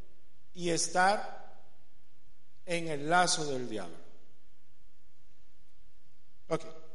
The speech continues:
Uno de nuestros enemigos es Satanás. Uno de nuestros enemigos es el diablo.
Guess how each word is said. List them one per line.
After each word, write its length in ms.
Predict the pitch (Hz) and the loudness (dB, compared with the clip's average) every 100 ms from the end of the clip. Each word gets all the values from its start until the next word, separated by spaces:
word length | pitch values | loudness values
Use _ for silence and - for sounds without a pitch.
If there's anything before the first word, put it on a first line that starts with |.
| - - - - - - - - - - | -4 -4 -4 -4 -4 -4 -4 -4 -4 0
Uno 240 | 240 277 | 4 8
de 80 | 254 | 10
nuestros 360 | 240 - 202 175 | 8 4 2 2
enemigos 840 | 175 170 214 220 220 208 - - - - - - - | 2 4 4 6 6 4 2 -2 -2 -4 -4 -2 -2
es 180 | - 175 | 2 4
Satanás. 600 | 175 147 123 98 - - - - - - - - - | 4 2 -2 -2 -2 -2 -2 -2 -2 -2 -2 -2 -4
Uno 240 | - 196 220 | 0 4 6
de 80 | 208 | 6
nuestros 340 | 202 202 160 | 2 2 0
enemigos 720 | 165 165 175 220 220 208 - - - - - - - - - | 2 2 2 4 4 2 0 -2 -2 -2 -2 -2 -2 -2 -2
es 300 | 208 190 165 | 2 4 4
el 160 | 143 120 | 2 -2
diablo. 180 | 95 | -2